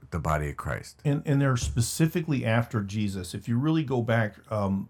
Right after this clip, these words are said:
Speaker 2: you look at all the false religions that were started immediately,
Speaker 1: Mm-hmm.
Speaker 2: and it, it was all about debating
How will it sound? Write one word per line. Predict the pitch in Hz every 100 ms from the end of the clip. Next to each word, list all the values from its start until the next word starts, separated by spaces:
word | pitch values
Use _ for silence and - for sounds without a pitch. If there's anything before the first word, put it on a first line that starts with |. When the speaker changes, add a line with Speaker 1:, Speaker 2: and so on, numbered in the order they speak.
| _ -
Speaker 2:
you | 117 127
look | 131
at | -
all | 110 117
the | 135
false | - 120 120 117
religions | 113 110 107 101
that | 101
were | 101
started | - 107 104 98
immediately, | 98 101 107 101 90 87 82 -
Speaker 1:
Mm-hmm. | 95 90 98 110
Speaker 2:
and | 107 104 104 104
it, | 120 117 -
it | 117
was | 120 113
all | 123 113 139
about | 131 120 110
debating | 104 98 101 110 98 82 98